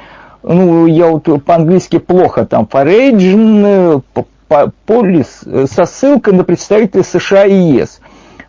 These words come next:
После того, как С Ш А отказали Украине в доступе к кассетным боеприпасам, Турция оказалась единственным местом, где они смогли их достать, приводит журнал слова одного из собеседников.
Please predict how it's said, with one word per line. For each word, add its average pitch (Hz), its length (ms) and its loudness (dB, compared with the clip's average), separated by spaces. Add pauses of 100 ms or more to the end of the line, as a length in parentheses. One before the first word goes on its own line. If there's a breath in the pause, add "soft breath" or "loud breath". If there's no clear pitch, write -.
После 277 320 0
того, 247 400 2
как 190 200 -2
С 247 200 -4
Ш - 200 -2
А 185 220 4
отказали 170 800 2
Украине 180 680 0
в 139 80 -2
доступе 185 580 -2
к - 80 -20
кассетным 190 720 -2
боеприпасам, 139 880 -2
Турция 214 680 0
оказалась 160 840 0 (580 soft breath)
единственным 151 1000 2
местом, 170 420 -2
где 143 120 0
они 151 160 0
смогли 147 520 0
их 165 100 0
достать, 113 520 -4
приводит 151 580 0
журнал 131 460 0
слова 135 560 0 (220)
одного 139 440 0
из 165 120 0
собеседников. 135 800 -4